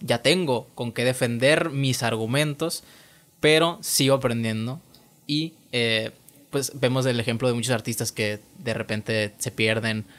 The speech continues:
en, en su vida personal o que terminan mal financieramente. ¿Cómo, tú crees que eso te ha influido a ti, tanto como, eh, maestro, como intérprete? A tus alumnos, ¿cómo los has visto? O sea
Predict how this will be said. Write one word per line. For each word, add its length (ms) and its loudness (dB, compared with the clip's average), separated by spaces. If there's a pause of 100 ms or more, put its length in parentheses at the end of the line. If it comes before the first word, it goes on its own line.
(180)
en, 240 -4
en 140 -4
su 140 -4
vida 200 0
personal 480 0
o 80 -2
que 140 -6
terminan 440 -4
mal 360 0
financieramente. 960 0 (300)
¿Cómo, 440 2 (200)
tú 100 0
crees 160 2
que 100 2
eso 200 0
te 80 4
ha 20 4
influido 360 4
a 80 0
ti, 300 0
tanto 220 -2
como, 500 -4 (500)
eh, 280 -2
maestro, 560 -2
como 480 -4 (560)
intérprete? 680 -4 (360)
A 120 0
tus 140 0
alumnos, 360 2
¿cómo 180 -2
los 140 -2
has 120 -4
visto? 440 0
O 80 -6
sea 360 -4